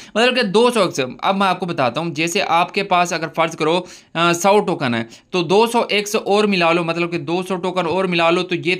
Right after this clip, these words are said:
तीन सौ हो जाते हैं। तो इस तरह आपको प्रॉफिट यहाँ पर ज़्यादा होने वाला है टोकन की तरफ से। अब इसकी रेशो भी मैं आपको बताने वाला हूँ, क्या इसकी रेशो निकलने वाली है, तो हम एस्टिमेट लगाते हैं कि हमें कितना बेनिफिट हो सकता है।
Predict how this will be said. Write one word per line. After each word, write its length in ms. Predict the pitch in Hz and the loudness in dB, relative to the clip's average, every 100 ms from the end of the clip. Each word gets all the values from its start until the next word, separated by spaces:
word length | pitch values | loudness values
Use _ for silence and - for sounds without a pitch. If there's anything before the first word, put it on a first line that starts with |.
| - | -2
तीन 200 | 175 170 | -4 -2
सौ 160 | 175 | -4
हो 140 | 139 139 | -4 0
जाते 240 | 120 110 | 0 0
हैं। 160 | 117 117 - - | -2 -4 -10 -10
तो 100 | 175 - | -6 -2
इस 200 | 202 - | -2 0
तरह 120 | 196 | 2
आपको 280 | 170 147 175 | 2 0 -4
प्रॉफिट 380 | - 156 147 156 | 0 0 0 -2
यहाँ 220 | 143 131 | -4 -4
पर 280 | 127 147 147 - | 0 0 -2 -6
ज़्यादा 320 | 123 147 147 | -2 0 2
होने 200 | 143 131 | 0 0
वाला 200 | 123 123 | 0 0
है 60 | 135 | -2
टोकन 340 | 135 143 143 | -2 -2 -2
की 120 | 123 123 | -6 -6
तरफ 220 | 117 117 | -4 -2
से। 160 | 123 123 - 170 | -4 -6 -6 -2
अब 120 | 196 | 0
इसकी 260 | 240 240 226 | 0 2 2
रेशो 360 | 165 190 190 226 | 4 2 2 2
भी 140 | 214 | 2
मैं 120 | 190 | 2
आपको 220 | 185 185 | 0 0
बताने 320 | 180 180 175 180 | -2 0 0 2
वाला 140 | 175 | 0
हूँ, 100 | 170 | 0
क्या 200 | 180 180 | 0 2
इसकी 260 | 185 175 175 | 2 0 -2
रेशो 280 | 143 160 190 | 0 0 -2
निकलने 340 | 175 165 160 | -2 -2 0
वाली 260 | 160 151 147 | 2 2 2
है, 180 | 160 170 - - - | 2 -2 -8 -12 -2
तो 160 | 180 185 | 2 2
हम 300 | 170 185 180 | 2 0 -2
एस्टिमेट 460 | 170 170 180 170 175 | -4 -2 -2 0 2
लगाते 380 | 165 156 151 | 2 2 0
हैं 80 | 175 | -2
कि 100 | 170 | -2
हमें 240 | 156 151 165 | -4 -4 -4
कितना 280 | 170 170 | -4 -4
बेनिफिट 400 | 160 160 160 165 | -2 -2 -2 -2
हो 120 | 147 139 | -2 -2
सकता 280 | 135 131 | -2 0
है। 140 | 156 | 0